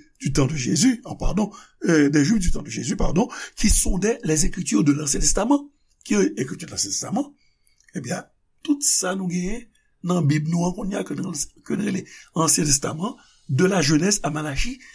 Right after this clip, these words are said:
ce sont ces Écritures que les Juifs du temps de Jésus tapent fouiller et qui ça te motive, yo, c'est la recherche de la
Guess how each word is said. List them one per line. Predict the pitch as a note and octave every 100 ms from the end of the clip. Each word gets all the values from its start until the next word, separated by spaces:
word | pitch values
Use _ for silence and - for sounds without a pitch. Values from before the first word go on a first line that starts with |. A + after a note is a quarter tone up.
| -
ce | - A#3
sont | -
ces | B3+ A#3+
Écritures | - - - D#4+ G4+ - - - _ _ _ -
que | F3 E3 F#3 -
les | C#3+ C#3+
Juifs | C#3 A3 C#4+ D#4 - - - _ - -
du | B2 F3+ -
temps | G#3 G3
de | D3
Jésus | C#3+ C#3 C3+ E3+ B3 - _ _ _ - - _ _
tapent | G#3+ G#3+
fouiller | - - G3+ G3 C#3+ C#3 D#3+ - _ _ _ _ _ _ _ _
et | F#3+ F#3 G3 - _
qui | - A3
ça | - F#3
te | -
motive, | D3 C3+ C3+ G3 A2+ B2+
yo, | C3 G#3+ - _ _ _ _
c'est | - - F#3 F3+ - _ _ _ _ _
la | D#3 D#3
recherche | C#3 E3 C#3+ - - A3 D#3 - - - - _ _ _
de | A#2+ C3+
la | C#3